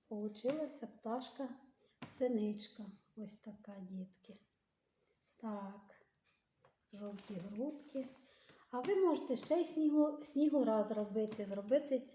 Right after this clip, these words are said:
ось снігура. Ось у нього червоні, він жарогрудий. Ми з вами говорили про зимуючих птахів. Казали, що снігур у нас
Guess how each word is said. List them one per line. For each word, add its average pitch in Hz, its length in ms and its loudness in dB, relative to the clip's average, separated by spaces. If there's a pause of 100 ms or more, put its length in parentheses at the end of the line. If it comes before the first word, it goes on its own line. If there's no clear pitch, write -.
(380)
ось 233 400 -2
снігура. 208 760 -2 (1400)
Ось 233 300 -2
у - 20 0
нього 214 300 2
червоні, 214 800 4
він 214 320 0 (420)
жарогрудий. 220 880 6
Ми 202 140 0
з 202 60 -4
вами 208 260 0
говорили 202 800 4 (260)
про 202 520 2
зимуючих 202 680 0
птахів. 190 580 -10 (380)
Казали, 202 400 -4
що 190 260 -6
снігур 208 500 0
у 247 60 2
нас 202 320 -4